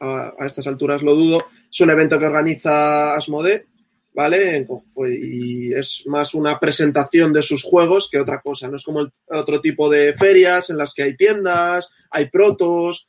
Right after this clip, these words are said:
Esto ya son todos juegos cerrados, ¿vale? Y, y entonces principalmente está, pues eso, Asmodee, eh, Edge y Fantasy Flight. Ahora también está Ludonova. Eh, estaban también los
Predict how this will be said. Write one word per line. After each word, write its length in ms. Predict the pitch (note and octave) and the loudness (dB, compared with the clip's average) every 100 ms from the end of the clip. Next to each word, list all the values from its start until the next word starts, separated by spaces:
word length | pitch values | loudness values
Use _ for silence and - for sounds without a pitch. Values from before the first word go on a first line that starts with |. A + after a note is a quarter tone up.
| _ _ | _ _
Esto 260 | - E3 F3+ | -10 -4 -2
ya 300 | F3 F3 F3+ | 2 0 0
son 180 | E3 C#3+ | -4 -6
todos 140 | C#3+ | -4
juegos 220 | C#3+ C#3 | -6 -6
cerrados, 580 | D3 F3+ A#3+ A#3+ C4 G#3+ | -6 -4 -4 -4 -6 -4
¿vale? 340 | E3+ G#3 E4 - _ _ _ | -4 -4 -4 -12 _ _ _
Y, 520 | D#3 C#3+ C#3 C3+ C3 B2+ B2 _ | -2 0 0 0 0 -2 -6 _
y 100 | D3+ | -8
entonces 300 | D3 D#3 D#3+ | -4 -4 -6
principalmente 880 | C3 C3+ B2+ B2 C#3 C#3 D3 E3+ G#3+ | -6 -6 -6 -8 -4 -4 -4 -2 -2
está, 240 | - D3 | -2 -4
pues 160 | C#3+ B2+ | -6 -10
eso, 140 | A#2+ | -14
Asmodee, 600 | A#2 B2+ C3 D#3+ A3 C#4+ - _ | -14 -10 -4 0 0 -2 -8 _
eh, 560 | D3 C3 B2 B2 A2+ - _ _ _ _ | -6 -4 -4 -6 -8 -14 _ _ _ _
Edge 480 | D#3 G3 A3 - - - | 0 0 0 -8 -20 -16
y 120 | D3+ | -12
Fantasy 320 | C3+ B2+ C3+ | -10 -10 -4
Flight. 260 | D#3 A#3 F#4+ _ _ _ _ _ _ | 0 2 0 _ _ _ _ _ _
Ahora 220 | D3 C#3 | -2 0
también 200 | B2+ C3 | 0 0
está 160 | C3 C#3 | 0 4
Ludonova. 580 | C3+ C#3 G3 A#3+ F#4+ - _ _ _ _ _ | 6 6 4 2 -2 -8 _ _ _ _ _
Eh, 180 | C3+ C3 | -2 -2
estaban 400 | C3 D3+ D#3 D3 | -2 -2 -2 -2
también 280 | D3 D3 D3 | -2 0 0
los 880 | C#3+ C#3+ C#3 C#3 C3+ C3+ C3+ C3 | 0 0 0 -2 -2 -4 -6 -10